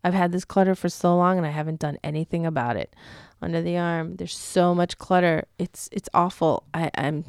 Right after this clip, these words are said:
I'm ashamed that it's there, but I, there's,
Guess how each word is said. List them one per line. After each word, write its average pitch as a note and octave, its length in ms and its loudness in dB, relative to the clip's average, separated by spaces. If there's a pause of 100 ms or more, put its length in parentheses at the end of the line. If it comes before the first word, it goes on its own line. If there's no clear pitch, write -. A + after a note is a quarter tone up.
(160)
I'm D3+ 140 -4
ashamed E3 440 -2
that F#3 100 2
it's F3 220 -2
there, D#3 480 0 (1080)
but D#3+ 240 0 (120)
I, E3 160 0
there's, E3 340 -2